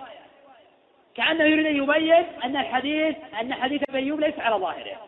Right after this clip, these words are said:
ولا ففيه رواية عن أحمد صحيحة أنه قال بعموم حديث أبي أيوب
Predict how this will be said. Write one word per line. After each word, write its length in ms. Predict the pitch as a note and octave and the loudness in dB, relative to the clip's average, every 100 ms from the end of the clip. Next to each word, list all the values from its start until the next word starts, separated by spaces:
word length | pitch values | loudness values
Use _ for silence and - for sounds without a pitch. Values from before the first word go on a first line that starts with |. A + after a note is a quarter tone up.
| - - - | -20 -18 2
ولا 240 | D4 G4 | 6 6
ففيه 540 | G4 G#4 A4+ E4+ C#4+ | 4 4 4 6 4
رواية 240 | D4+ C4+ F#3+ | 6 6 4
عن 160 | F#3 | 0
أحمد 380 | A#3+ D#4+ - - - | -2 -4 -4 -10 -6
صحيحة 560 | C4 C4+ C#4 F#3 A#3+ D4+ - - - C4 - - - | -2 0 0 0 0 0 -6 -18 -20 -20 -20 -14 -2
أنه 240 | D#4 D4 C#4 | -2 2 2
قال 380 | C#4 D#4+ C4+ A#3+ | 4 4 4 0
بعموم 440 | A#3 C4 D4+ C4 B3 | 2 2 2 0 -2
حديث 240 | C4 C#4 | -2 0
أبي 200 | B3 A#3+ | 2 2
أيوب 400 | A3+ A3 C4 D#4+ | 2 6 8 8